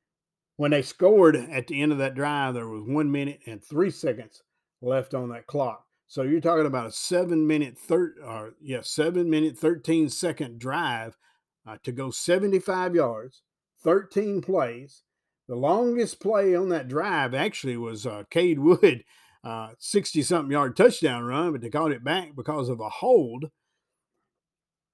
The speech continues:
about midfield. And, uh, so that left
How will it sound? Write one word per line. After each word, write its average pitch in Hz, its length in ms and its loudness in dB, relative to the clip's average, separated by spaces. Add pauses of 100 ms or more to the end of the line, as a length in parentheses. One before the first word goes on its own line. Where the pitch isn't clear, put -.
(180)
about 156 440 -4
midfield. 160 800 2 (360)
And, 127 380 -8
uh, 107 160 -8 (140)
so 127 400 -2 (520)
that 139 200 -8
left 151 320 -6